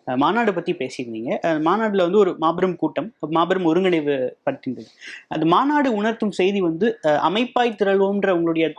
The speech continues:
அஹ், இலக்கினுடைய ஒரு மைல்கல்லா பார்க்கலாமா? இல்ல அது வந்து ஒரு கட்சியினுடைய ஒருங்கிணைவு கூட்டமா அப்படி பார்க்கலாமா?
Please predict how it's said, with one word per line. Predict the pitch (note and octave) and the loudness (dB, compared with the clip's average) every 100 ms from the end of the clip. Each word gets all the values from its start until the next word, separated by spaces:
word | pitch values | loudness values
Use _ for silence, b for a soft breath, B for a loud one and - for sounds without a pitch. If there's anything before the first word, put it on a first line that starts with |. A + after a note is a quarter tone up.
| - | -2
அஹ், | D3 C#3 | 0 0
இலக்கினுடைய | - F3 A3+ A#3 A3+ G3+ G3 | 0 0 2 0 0 2 4
ஒரு | E3+ | 2
மைல்கல்லா | D#3 E3 F3 E3+ D#3+ | 2 2 2 0 0
பார்க்கலாமா? | D3 - C3+ C3+ B3+ B B | -2 -2 -4 -4 -8 B B
இல்ல | - C#4+ | 2 4
அது | A#3 | 4
வந்து | A3 A#3 B3 | 2 4 4
ஒரு | G#3 | 4
கட்சியினுடைய | F3 D#3+ - A3+ G3+ F3+ | 2 -2 -2 -2 2 4
ஒருங்கிணைவு | F3 G3+ G3 F3 | 4 2 2 2
கூட்டமா | D#3 D3 D#3 C#3+ | 0 -2 0 0
அப்படி | C#3+ C#3+ | 0 -2
பார்க்கலாமா? | C#3 B2+ A#2+ A#2 | 0 -4 -4 -14